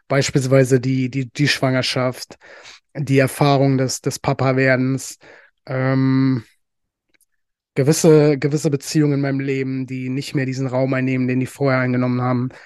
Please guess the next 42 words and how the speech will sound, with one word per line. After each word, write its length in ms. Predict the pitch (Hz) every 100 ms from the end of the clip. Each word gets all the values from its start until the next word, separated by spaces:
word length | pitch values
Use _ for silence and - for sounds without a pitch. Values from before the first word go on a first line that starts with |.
| - _ _ 139
den, 240 | 127 123
den 160 | 135 131
Schmerz, 500 | - 139 135 131 -
der 120 | 139
damit 240 | 131 127
verbunden 460 | - 127 131 127 127
ist, 280 | 127 120 139
aber 340 | 123 131 -
all 180 | 135 147
das 200 | 143 -
zu 120 | 143
seiner 320 | 131 127 127 123
Zeit, 340 | 151 139 139
alles, 320 | 123 131 -
wenn's 240 | 135 123 -
dran 280 | 131 135
ist. 340 | 139 151 - - - -
Und 180 | 143 131
was 200 | 131 -
gerade 420 | - 143 175 170
dran 340 | 160 139 139 143
ist, 200 | 139 135
was 140 | -
ich 120 | 120
einfach 240 | 131 - 120
so 260 | 113 143
sehr 220 | 139 135
spüre, 600 | 127 - 139 135 127 117 123
ist, 280 | 120 - - _ _ _ _ _ _ _
zu 240 | - 147
sagen, 800 | 135 117 151 170 156 147 175 175 _ _ _ _ _ _ _ _ _ _ _
dass 280 | 143 131 123
ich 140 | 139 -
gerade 280 | 143 143
de 100 | 135
facto 320 | - 151 - 135
null 260 | 143 170
Euro 280 | 156 143 135
auf 80 | 131
dem 100 | 135
Konto 300 | 135 131 143
hab, 240 | 151 -